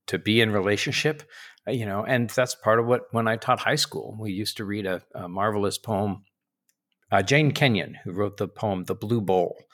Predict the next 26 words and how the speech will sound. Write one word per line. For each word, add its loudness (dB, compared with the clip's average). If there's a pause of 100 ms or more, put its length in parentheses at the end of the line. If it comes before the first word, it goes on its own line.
(340)
And 2
I 6
read 6
it 0
to -4
my 2
high 4
school 0
students, -2
and -2
it's -2
about 0
burying 4
their 0
cat. -2
And -8
part 4
of 2
what 4
animals 0
do -2
for -2
us, -2
especially -4
as -4
children, -2